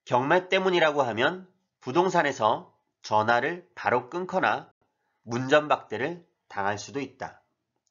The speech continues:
하지만 돈을 잃지 않기 위해서 이쯤이야. 아닌가? 분명 친절한 중개사도 존재한다.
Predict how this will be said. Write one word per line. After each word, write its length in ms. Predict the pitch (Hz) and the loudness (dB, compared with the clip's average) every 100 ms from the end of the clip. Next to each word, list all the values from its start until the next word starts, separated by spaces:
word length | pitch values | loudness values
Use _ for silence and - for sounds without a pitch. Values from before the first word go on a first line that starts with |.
| _ | _
하지만 560 | - 113 110 101 143 - _ _ _ _ _ | -8 -6 0 0 -2 -10 _ _ _ _ _
돈을 380 | 135 143 185 185 | 2 4 6 4
잃지 400 | 127 135 - 147 | -2 -10 -6 -4
않기 360 | 107 101 120 104 | -4 -6 -14 -10
위해서 520 | 92 - 135 175 _ _ _ _ - | -10 -6 -8 -8 _ _ _ _ -18
이쯤이야. 640 | 110 107 143 113 82 - _ _ _ _ _ _ | -18 -12 -10 -10 -10 -14 _ _ _ _ _ _
아닌가? 520 | 107 98 98 147 - _ _ _ _ _ _ _ - | -10 -6 -2 -4 -6 _ _ _ _ _ _ _ -6
분명 420 | 147 156 151 185 - _ _ _ - | -2 2 2 0 -10 _ _ _ -16
친절한 540 | - 220 226 220 208 | -10 -2 2 2 2
중개사도 720 | 135 120 123 117 113 165 175 _ - | -4 -6 -4 -2 -2 -4 -8 _ -14
존재한다. 760 | 104 98 110 101 85 80 - | -10 -4 -2 -2 -4 -12 -16